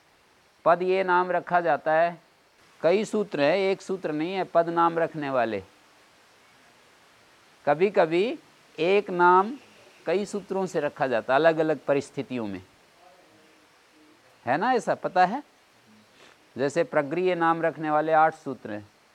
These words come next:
ईदु दे द्योजनम प्रगृह्यम अदसोमान शे निपात एका जनांग ओत संबुद्धो शाकल्य से तावना से हुयूं ईदु तो सप्तम अर्थ है, आठ सूत्र है। इत नाम रखने वाले उपदेशे जन्नासिक इत हलंत्यम न विभक्तो तुस्मा आदिरि टुडवा स प्रत्यस चुटु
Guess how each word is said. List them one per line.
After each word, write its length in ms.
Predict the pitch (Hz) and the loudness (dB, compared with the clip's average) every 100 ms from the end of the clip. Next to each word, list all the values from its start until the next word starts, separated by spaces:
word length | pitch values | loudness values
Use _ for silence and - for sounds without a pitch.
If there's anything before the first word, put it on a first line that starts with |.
| _ _ _ _ | _ _ _ _
ईदु 280 | 131 151 170 | -10 -6 -4
दे 180 | 160 165 | -4 -4
द्योजनम 500 | 139 147 143 160 160 | -6 -8 -6 -6 -6
प्रगृह्यम 480 | 151 135 147 151 151 | -8 -8 -4 -2 -2
अदसोमान 580 | 143 170 156 151 151 139 - _ - - - | -2 -2 0 0 -2 -4 -16 _ -20 -20 -6
शे 320 | 147 160 160 | -2 0 0
निपात 480 | 147 147 - 151 151 | -2 -4 0 0 0
एका 220 | 151 151 | -2 -2
जनांग 340 | 151 151 156 151 | -2 -4 -4 -4
ओत 140 | 143 | -4
संबुद्धो 480 | - 151 156 135 156 | -8 -6 -6 -2 -2
शाकल्य 540 | 151 147 147 147 151 | 0 -2 -2 -6 -6
से 200 | 147 151 | -6 -6
तावना 400 | 143 147 151 156 | -4 -4 -2 -4
से 120 | 147 | -4
हुयूं 300 | 151 147 151 - | -6 -6 -6 -8
ईदु 200 | 139 156 | -8 -8
तो 160 | 156 160 | -6 -6
सप्तम 420 | - 147 151 143 | -6 -8 -6 -6
अर्थ 140 | 135 | -6
है, 60 | 139 | 0
आठ 200 | 143 151 | 0 0
सूत्र 340 | - 123 - | -4 -14 -10
है। 120 | 90 - _ _ _ _ _ _ _ _ _ _ _ - | -12 -12 _ _ _ _ _ _ _ _ _ _ _ -6
इत 180 | 208 208 | -4 -2
नाम 360 | 185 180 180 | 2 4 4
रखने 400 | 175 165 175 160 | 0 -2 -4 -2
वाले 400 | 151 143 139 160 226 _ _ _ _ _ _ _ _ _ - _ _ - | 2 2 2 -4 -6 _ _ _ _ _ _ _ _ _ -20 _ _ -12
उपदेशे 560 | 139 143 156 156 165 160 | -10 -4 -2 -2 -4 -4
जन्नासिक 640 | 151 151 151 143 156 147 | -4 -4 -4 -4 -8 -10
इत 160 | 156 151 | -12 -10
हलंत्यम 500 | 139 143 147 147 151 | -4 -4 -4 -4 -6
न 180 | 151 147 | -4 -6
विभक्तो 460 | 139 143 143 151 | -4 -6 -4 -8
तुस्मा 460 | 147 151 - 147 147 | -6 -10 -8 -2 0
आदिरि 280 | 143 147 151 | 0 -4 -8
टुडवा 340 | 147 139 151 | -10 -6 -6
स 120 | 143 | -2
प्रत्यस 480 | 147 139 143 151 143 | -4 -4 -8 -8 -6
चुटु 340 | 143 135 156 | -10 -8 -10